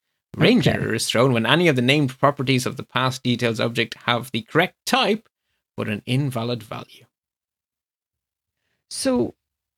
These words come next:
Speaker 2: I, I, now I'm glad to see this. This explains why when I was trying to write my documentation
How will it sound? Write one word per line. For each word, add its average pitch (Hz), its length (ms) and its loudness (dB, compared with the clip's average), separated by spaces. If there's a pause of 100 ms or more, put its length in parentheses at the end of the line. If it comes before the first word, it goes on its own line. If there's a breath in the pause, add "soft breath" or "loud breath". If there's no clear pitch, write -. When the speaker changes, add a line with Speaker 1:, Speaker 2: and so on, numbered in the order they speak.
(600)
Speaker 2:
I, - 280 2
I, 196 40 2
now 214 280 4
I'm 226 100 2
glad 185 220 4
to 160 80 0
see 170 180 0
this. 135 200 0
This 214 200 0
explains 190 480 0
why 151 240 6
when 143 200 4
I 143 60 4
was 147 140 2
trying 160 220 2
to 147 60 2
write 147 260 2
my 151 160 4
documentation 135 1080 2